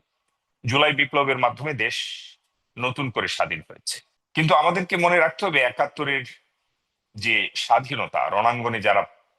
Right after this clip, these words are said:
প্রাণ ঢেলে দিয়েছিল, যারা তাজা রক্ত ঢেলে দিয়েছিল, তাদেরকে স্মরণ করতে হবে। একই সাথে এই দেশকে স্বাধীন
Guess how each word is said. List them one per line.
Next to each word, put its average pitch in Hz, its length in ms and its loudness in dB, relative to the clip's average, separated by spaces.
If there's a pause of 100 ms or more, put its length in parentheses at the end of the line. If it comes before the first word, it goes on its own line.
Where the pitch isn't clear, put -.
প্রাণ 123 360 2
ঢেলে 110 260 -8
দিয়েছিল, 90 480 -8
যারা 98 220 2
তাজা 117 340 4
রক্ত 104 280 -4
ঢেলে 95 280 -4
দিয়েছিল, 87 500 -6 (480)
তাদেরকে 117 420 2
স্মরণ 87 340 -2
করতে - 280 -10
হবে। 85 160 0
একই 120 220 2
সাথে 123 360 2 (400)
এই 120 320 -2 (460)
দেশকে 110 440 0
স্বাধীন 127 600 -2